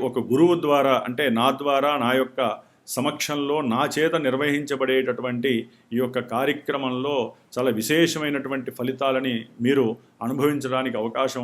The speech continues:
ఉంటుంది. కాబట్టి ఎవరైనా చేయించుకోవాలి అనుకుంటే మా పీఠానికి ఫోన్ చేయండి. ఆ, ఆ యొక్క దాని ప్రకారము మీరు ఏ విధంగా ఆ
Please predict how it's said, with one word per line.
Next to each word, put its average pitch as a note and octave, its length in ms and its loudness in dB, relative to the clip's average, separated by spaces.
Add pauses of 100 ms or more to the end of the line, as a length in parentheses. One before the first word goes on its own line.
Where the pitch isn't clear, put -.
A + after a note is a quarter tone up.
ఉంటుంది. A#2+ 380 -2 (320)
కాబట్టి B2+ 280 -6 (160)
ఎవరైనా D3 440 2 (680)
చేయించుకోవాలి C#3+ 800 2
అనుకుంటే B2+ 440 -2 (360)
మా A#2 60 -4 (100)
పీఠానికి C#3 560 0 (120)
ఫోన్ C#3 260 -2
చేయండి. C3 420 -2 (500)
ఆ, B2+ 40 4 (180)
ఆ - 20 6 (100)
యొక్క C3+ 200 -2 (120)
దాని C3+ 240 4
ప్రకారము D3+ 540 4 (920)
మీరు F3 240 6 (240)
ఏ - 20 6 (100)
విధంగా D#3 420 4 (260)
ఆ C3+ 40 2